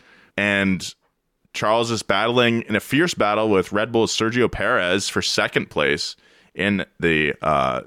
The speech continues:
driver's standings. So it makes sense. I see where he's coming from, but, like,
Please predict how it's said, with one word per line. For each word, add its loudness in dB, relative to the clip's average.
driver's 0
standings. 0
So 0
it 0
makes -2
sense. 0
I 0
see -2
where 2
he's -2
coming -2
from, 0
but, -2
like, 0